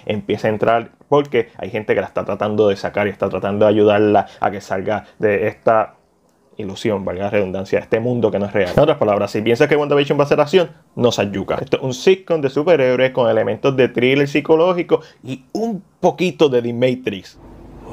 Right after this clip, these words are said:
Los primeros dos episodios específicamente son homenajes a los sitcoms de los cincuenta y sesenta, como I Love Lucy, The Dick Van Dyke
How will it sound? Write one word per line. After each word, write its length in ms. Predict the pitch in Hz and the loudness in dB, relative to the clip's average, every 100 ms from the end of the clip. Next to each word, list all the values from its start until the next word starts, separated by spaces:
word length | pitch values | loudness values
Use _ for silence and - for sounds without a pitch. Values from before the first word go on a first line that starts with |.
| - - - - 127 | -18 -20 -20 -8 -6
Los 100 | - | 0
primeros 260 | 120 120 | 2 2
dos 120 | 131 | 2
episodios 360 | 151 147 147 147 | -2 -2 0 0
específicamente 680 | 143 135 139 147 135 127 123 | 0 -4 0 0 0 0 -2
son 140 | 113 | 0
homenajes 360 | 110 120 123 127 | 0 0 2 2
a 60 | |
los 160 | 117 104 | 2 0
sitcoms 480 | - 107 - 131 127 | -2 -4 0 -2 2
de 100 | 123 | 0
los 120 | 123 | 0
cincuenta 500 | 120 101 123 123 123 | -6 -2 -2 0 0
y 20 | |
sesenta, 580 | 123 117 135 123 135 127 - - | 0 -2 -2 -2 -2 -2 -4 -4
como 280 | 104 104 - | -2 -2 -6
I 200 | 104 107 | -4 2
Love 220 | 120 120 | 0 2
Lucy, 640 | 123 117 117 123 120 120 _ - | 2 2 2 -2 -2 -4 _ -4
The 140 | 104 | 0
Dick 260 | 117 139 - | 0 -2 -2
Van 380 | 123 135 123 110 | 0 0 -2 2
Dyke 300 | 120 139 | 2 2